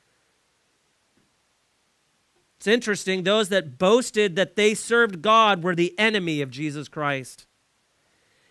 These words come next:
They hated Jesus and could not stand him.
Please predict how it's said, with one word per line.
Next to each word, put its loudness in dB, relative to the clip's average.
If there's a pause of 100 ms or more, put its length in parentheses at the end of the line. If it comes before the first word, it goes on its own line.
(100)
They -2
hated -4
Jesus -16 (880)
and -14
could -12
not -8
stand -12
him. -14